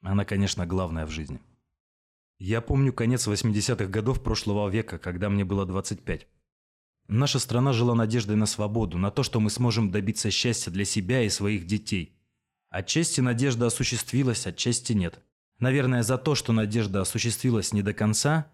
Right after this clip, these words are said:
и не для всех, несёт ответственность всё наше поколение, и я в том числе. Я помню и конец прошлого десятилетия.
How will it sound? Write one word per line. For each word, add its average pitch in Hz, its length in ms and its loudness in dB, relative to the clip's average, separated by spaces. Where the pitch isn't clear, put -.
и 120 80 0
не 120 120 4
для 104 200 0
всех, - 320 0
несёт 113 300 0
ответственность 117 600 0
всё - 240 0
наше 120 300 2
поколение, 110 640 2
и 95 40 2
я 107 160 2
в - 60 -2
том 104 200 0
числе. - 460 -2
Я 117 180 -2
помню 131 320 4
и 120 40 0
конец 123 280 0
прошлого 117 440 0
десятилетия. 95 720 -4